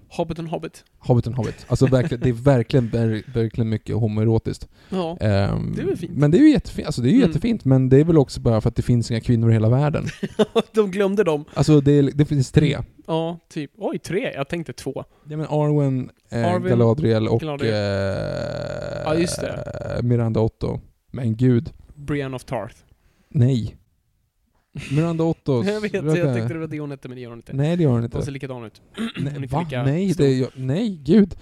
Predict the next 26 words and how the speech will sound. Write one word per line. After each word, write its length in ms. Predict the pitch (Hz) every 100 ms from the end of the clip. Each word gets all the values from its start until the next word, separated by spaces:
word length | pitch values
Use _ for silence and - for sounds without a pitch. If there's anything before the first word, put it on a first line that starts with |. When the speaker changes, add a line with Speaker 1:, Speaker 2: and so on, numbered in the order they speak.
| - - -
Speaker 2:
Nej, 80 | 147
men 120 | 160
hon 240 | 151 165 170
är 40 |
ju 120 | 160
med 320 | 156 160 156
i... 260 | 143 143 131 - _ -
Men 300 | 127 131 120 107 - 147 117 113
Speaker 1:
Du 140 | 110 113
ska 140 | 110
kunna 200 | - 175
de 60 | 143
här 80 | 110
Speaker 2:
herregud. 160 | 185 170
Speaker 1:
grejerna. 220 | 170 156
Speaker 2:
Eowyn 320 | 123 113 110 -
heter 200 | 113 117
hon. 80 | 113
Speaker 1:
Eowyn. 320 | 185 147 131 _ _
Precis, 160 | - 123
Speaker 2:
Ja. 120 | 117 117
Speaker 1:
just 160 | 143
det. 60 | 135
Hon 160 | 139 135
fanns 180 | 123
också. 220 | 120 131